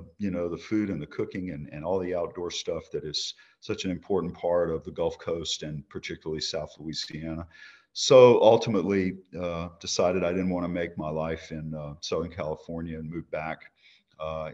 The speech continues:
in late nineteen ninety and joined the, the family business Petroleum Service, which was still relatively small at that time, but, but had been around obviously almost forty years and,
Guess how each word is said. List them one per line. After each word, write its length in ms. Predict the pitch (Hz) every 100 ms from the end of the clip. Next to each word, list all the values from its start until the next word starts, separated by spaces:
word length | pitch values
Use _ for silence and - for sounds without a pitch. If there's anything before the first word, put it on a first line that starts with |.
| -
in 420 | 85 80 78 78 - - _ _ -
late 260 | 104 104
nineteen 500 | 92 92 90 - 87
ninety 540 | 85 85 90 90 87 95 - -
and 280 | 98 92 90
joined 520 | 92 90 87 85 85
the, 320 | 82 80 78 80 _ _
the 80 | 92
family 360 | - 90 87 78
business 420 | 85 80 76 69
Petroleum 500 | - - 80 78 73
Service, 580 | - 80 78 69 - -
which 340 | 90 - - - - -
was 100 | -
still 200 | 123 110
relatively 540 | 104 104 104 95 85
small 500 | - - 76 82 82
at 100 | 80
that 180 | 76 -
time, 380 | 80 76 73 76
but, 320 | 78 78 - - _ _
but 520 | 180 127 107 - - - -
had 280 | 135 113 110
been 120 | 120
around 400 | 95 98 107 95
obviously 460 | 82 85 82 - 85
almost 280 | 78 73 -
forty 340 | 95 80 73
years 560 | 76 92 76 73 - -
and, 460 | 87 85 82 80